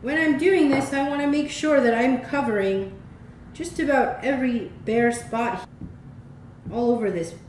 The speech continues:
sample tile. Making sure you have a good thought out overall design and everything looks even and kind of spaced out properly, unlike this piece, it's not spaced out all that great.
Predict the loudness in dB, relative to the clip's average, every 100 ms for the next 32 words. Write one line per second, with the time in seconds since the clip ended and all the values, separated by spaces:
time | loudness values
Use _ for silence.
0 | -12 -8 -6 -8 -8 -4 -2 -2 -6 -14
1 | -16 -16 -14 -14 -16 -16 -14 -14 -14 -14
2 | -14 -16 -18 -20 -8 0 0 -2 -8 -18
3 | -20 -6 -2 0 0 0 2 2 2 0
4 | 0 2 6 6 6 2 -4 -10 -16 -2
5 | 2 4 4 2 0 -2 2 2 2 0
6 | -2 -2 -2 0 -2 0 0 2 0 0
7 | -2 -4 -4 -2 0 0 0 -2 -2 -2
8 | -2 -4 -2 -2 0 -2 -2 -2 -2 -2
9 | 2 2 2 -2 -6 -16 -12 -6 -2 0
10 | -2 -2 -6 -6 -8 -8 -12 -10 -6 -6
11 | -4 -6 -6 -6 -4 -4 -4 -6 -6